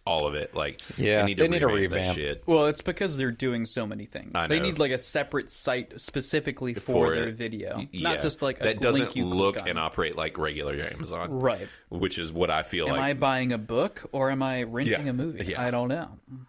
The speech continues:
Speaker 1: Yeah, they need to fix all that with Amazon Prime Video. But H B O Max, like, you're just sitting there looking at the catalog and you're just like, "Jesus, there's so much shit here."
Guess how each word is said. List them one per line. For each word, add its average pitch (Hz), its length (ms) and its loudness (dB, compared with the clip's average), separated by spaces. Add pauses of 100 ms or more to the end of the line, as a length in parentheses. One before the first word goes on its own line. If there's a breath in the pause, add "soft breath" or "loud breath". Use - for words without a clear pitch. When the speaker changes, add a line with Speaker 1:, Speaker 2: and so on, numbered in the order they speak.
(200)
Speaker 1:
Yeah, 90 220 -2
they 107 200 -2
need 139 160 2
to 104 60 2
fix - 300 -4
all 82 160 2
that 76 400 -4
with 85 260 -2
Amazon 78 380 -4
Prime 78 220 -6
Video. - 260 -6 (100)
But 117 380 4 (220 loud breath)
H 143 200 -4
B 226 120 4
O 123 80 6
Max, 87 420 0
like, 82 220 0
you're 123 100 -4
just 170 180 -2
sitting - 140 -2
there 123 140 0
looking 101 200 0
at 90 120 -4
the 82 40 -4
catalog 82 420 0
and 76 100 -8
you're 73 80 -10
just - 180 -10
like, - 140 -14 (100)
"Jesus, 247 560 2
there's 139 180 0
so 370 200 2
much 202 240 2
shit - 560 0
here." 82 480 -2